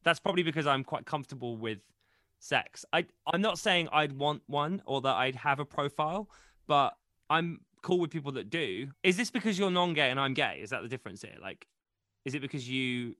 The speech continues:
think of sex very differently to gays?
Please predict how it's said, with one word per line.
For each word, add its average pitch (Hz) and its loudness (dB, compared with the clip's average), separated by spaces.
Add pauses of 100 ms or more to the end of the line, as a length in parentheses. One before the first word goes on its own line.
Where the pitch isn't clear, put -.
(380)
think 139 0
of 127 -6
sex - -4
very 127 0
differently 120 -8
to 127 -10
gays? 107 -8